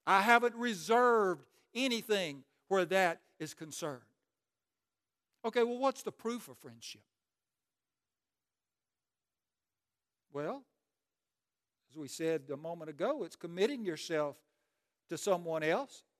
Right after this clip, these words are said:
But then Jesus said in the scripture, "Greater love has no man than he laid down his life for another."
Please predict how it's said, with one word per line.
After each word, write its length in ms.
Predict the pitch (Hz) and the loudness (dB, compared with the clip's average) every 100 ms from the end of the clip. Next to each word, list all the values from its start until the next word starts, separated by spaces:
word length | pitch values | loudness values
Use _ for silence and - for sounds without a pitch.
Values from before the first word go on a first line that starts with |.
| _ _ _ _ _ _ _ _ _ - | _ _ _ _ _ _ _ _ _ -8
But 140 | 190 | -4
then 160 | 233 220 | -2 -2
Jesus 440 | 175 285 285 214 | 0 -2 -2 -4
said 380 | - 247 226 190 _ - | 0 4 4 2 _ -6
in 120 | 233 | -4
the 100 | 208 | -4
scripture, 640 | - - 302 - 220 247 247 _ _ _ _ _ _ - | -4 2 0 2 0 0 -2 _ _ _ _ _ _ -8
"Greater 640 | 160 220 285 311 311 311 | 4 10 12 10 6 2
love 640 | 262 254 262 233 202 202 | 4 8 10 10 8 4
has 400 | 185 202 190 165 | 2 4 4 0
no 340 | 175 208 254 240 | -6 -2 0 0
man 560 | 247 233 196 170 170 - _ _ | 0 0 2 0 -4 -12 _ _
than 300 | 170 180 170 | -4 -4 -6
he 200 | 143 196 | -10 -10
laid 460 | 190 190 220 233 180 | -2 2 4 2 2
down 360 | 208 202 196 165 | 2 2 0 -4
his 300 | 175 143 156 | -8 -8 2
life 500 | 180 185 160 127 - - _ _ _ _ _ _ _ _ _ _ _ _ _ _ _ _ _ _ _ | 8 8 8 4 -10 -20 _ _ _ _ _ _ _ _ _ _ _ _ _ _ _ _ _ _ _
for 140 | 151 123 | -18 -16
another." 220 | 120 | -18